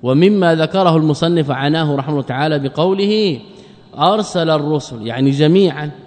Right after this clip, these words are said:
"وأنزل الكتب"، يعني جميعا، لتأصيل الأصول، اللام للتعليم،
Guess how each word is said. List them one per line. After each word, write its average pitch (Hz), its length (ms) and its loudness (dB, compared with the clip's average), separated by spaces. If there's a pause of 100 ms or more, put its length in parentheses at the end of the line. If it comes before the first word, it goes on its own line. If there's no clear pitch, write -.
"وأنزل 170 520 0
الكتب"، 165 540 -2
يعني 123 280 0
جميعا، 175 540 -2
لتأصيل 151 800 -4
الأصول، 135 600 -4
اللام 135 320 -2
للتعليم، 127 600 -4